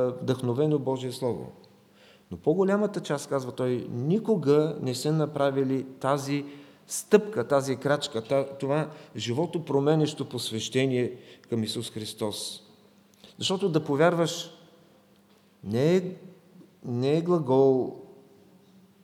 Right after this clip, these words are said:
а, на бездействието, а глагол на действието. Да повярваш. Много е важно да разберем. Това не е добро,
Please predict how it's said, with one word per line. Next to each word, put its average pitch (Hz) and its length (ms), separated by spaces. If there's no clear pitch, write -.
а, 107 340
на 113 160
бездействието, 110 760
а 101 80
глагол 101 400
на 104 140
действието. 104 760
Да 95 100
повярваш. 101 880
Много 160 180
е 170 40
важно 156 280
да 127 100
разберем. 101 540
Това 127 160
не 127 120
е 131 60
добро, 120 320